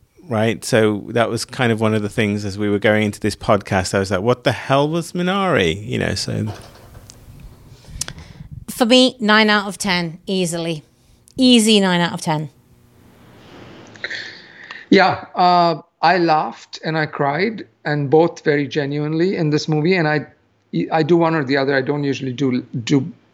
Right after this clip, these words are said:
Speaker 3: both. And I haven't cried, I think, on, in any movie this year. But I, and, and that should not be a measure by any means, but it just, it just really got to me emotionally. And,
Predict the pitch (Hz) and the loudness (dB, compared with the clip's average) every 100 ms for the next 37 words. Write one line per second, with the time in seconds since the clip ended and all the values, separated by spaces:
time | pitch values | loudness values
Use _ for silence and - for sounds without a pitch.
0 | _ 170 127 131 117 147 143 151 151 151 | _ -2 2 2 2 2 2 2 0 0
1 | - 135 139 127 - 139 131 139 135 135 | 2 2 2 -2 -4 -8 -8 -10 -10 -4
2 | 131 131 127 123 120 - - - - - | -4 -2 0 0 -2 -6 -20 -20 -20 -4
3 | 160 131 - 127 123 110 - - - 147 | 0 2 2 2 2 -4 -16 -10 -2 0
4 | 175 - 202 202 180 185 160 175 - 160 | 0 2 2 2 0 0 2 0 0 -4
5 | 160 135 151 147 135 131 147 123 127 131 | -4 -2 -2 -2 -4 -8 -6 -6 -6 -6
6 | 135 139 127 147 139 117 165 - 147 151 | -4 -4 -2 2 2 2 -2 0 -2 -2
7 | - - 151 147 139 143 - 139 135 131 | -2 2 2 2 0 -4 -2 -2 -2 -2
8 | 139 - 139 135 135 - 139 143 143 | -2 -2 0 2 0 0 0 2 0